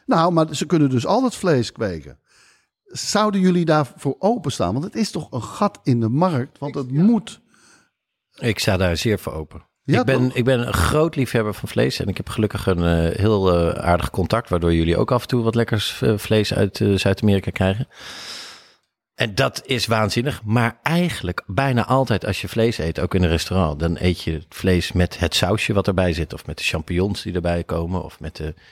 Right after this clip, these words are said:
Speaker 2: je eet het vaak met iets.
Speaker 1: Ja.
Speaker 2: Dus die hamburger vind ik
Speaker 1: Een
Speaker 2: ook
Speaker 1: ha-
Speaker 2: de kleinste stap inderdaad om vegetarisch te maken.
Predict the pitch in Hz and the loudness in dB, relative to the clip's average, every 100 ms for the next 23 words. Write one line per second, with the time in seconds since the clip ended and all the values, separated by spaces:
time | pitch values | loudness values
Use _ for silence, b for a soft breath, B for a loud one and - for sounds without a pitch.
0 | b b - 123 135 - - 107 98 - | b b -4 0 0 -4 -4 -2 -2 -2
1 | 135 - 80 - - b b b 147 - | -2 -2 -8 -10 -16 b b b -6 -6
2 | - 104 95 117 95 151 127 92 76 107 | -10 -6 -2 2 2 2 2 0 0 -2
3 | 110 - - 92 104 107 123 - 143 160 | -4 -6 -4 -2 0 -2 -2 0 2 2
4 | - 139 - 143 - - 123 120 117 110 | 0 -2 0 0 -2 -4 0 2 2 0
5 | 110 104 104 - 92 80 - 80 71 - | -2 -2 -2 -2 -2 -2 -6 -6 -6 -8
6 | 82 | -14